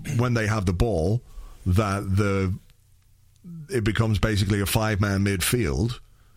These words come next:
You don't get overloaded down the flanks, but I don't know. I mean, I don't see a huge, huge difference in the, in the way that the, the four one four one is set up as opposed to the four two three one.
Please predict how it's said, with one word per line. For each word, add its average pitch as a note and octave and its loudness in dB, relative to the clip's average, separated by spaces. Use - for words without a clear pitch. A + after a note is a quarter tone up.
You G2 2
don't G#2 2
get G2 0
overloaded F#2+ 0
down G2 2
the E2+ 0
flanks, F#2+ 0
but F#2+ 0
I G2 0
don't G2 0
know. A#2+ 0
I C3+ 0
mean, D#3 2
I F3 0
don't G#3+ -2
see B2 0
a G2+ 0
huge, C#3+ 0
huge A2 0
difference G#2+ 0
in A2+ 2
the, G2 0
in A2 0
the G#2+ 2
way G#2 0
that G2 -2
the, F#2+ 0
the A2 -2
four A2 0
one G2+ 2
four G#2 0
one G2+ 0
is G#2+ 0
set G#2+ 0
up G2 -2
as F#2 0
opposed G#2+ 2
to F#2+ 2
the G2 0
four A2 0
two G#2 0
three C3 0
one. F#2 2